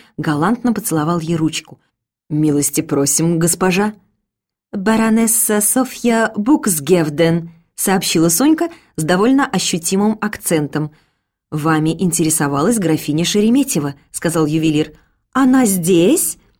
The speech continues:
оживилась баронесса Сонька. «Нет, они ждут вас к ужину». «Боже, ну, конечно, а я чуть было не забыла», всплеснула руками баронесса. «Знаете, я жутко рассеяна».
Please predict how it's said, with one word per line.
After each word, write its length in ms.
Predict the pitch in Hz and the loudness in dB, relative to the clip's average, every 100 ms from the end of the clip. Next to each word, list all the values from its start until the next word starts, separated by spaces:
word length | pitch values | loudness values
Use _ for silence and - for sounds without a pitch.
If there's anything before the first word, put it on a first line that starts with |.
| _ | _
оживилась 480 | 196 170 180 160 156 | -2 2 2 2 2
баронесса 460 | 165 165 160 - 170 | 0 0 0 -2 -2
Сонька. 580 | - 170 151 151 160 - _ _ _ _ | -2 0 -2 -4 -8 -10 _ _ _ _
«Нет, 460 | 170 165 185 262 - | 0 2 2 0 -2
они 300 | 165 151 156 | -2 0 0
ждут 260 | 160 165 160 | 0 0 0
вас 180 | 175 - | -2 -2
к 80 | 240 | -2
ужину». 360 | 180 160 160 - _ | 0 0 0 -8 _
«Боже, 480 | 254 311 311 214 269 - _ _ | 2 4 4 4 0 -4 _ _
ну, 160 | 440 427 | 0 2
конечно, 600 | 311 254 226 - 254 254 - - | 4 4 4 2 0 -2 -6 -4
а 80 | 339 | 2
я 160 | 285 262 | 4 4
чуть 220 | 254 185 | 2 2
было 160 | 208 | 4
не 160 | 220 233 | 4 4
забыла», 520 | 196 240 170 185 214 - - | 4 2 2 2 2 -4 -14
всплеснула 520 | - - 185 - 185 | -8 0 0 2 0
руками 300 | 170 165 180 | 0 0 0
баронесса. 600 | 170 165 170 170 170 - - - - | 0 0 0 0 -2 -4 -10 -12 -4
«Знаете, 440 | 180 254 247 220 | 0 2 2 0
я 200 | 196 208 | 2 0
жутко 440 | 185 277 539 - | 2 2 2 2
рассеяна». 840 | 311 285 - - 196 160 156 175 | 4 4 2 2 4 4 2 -2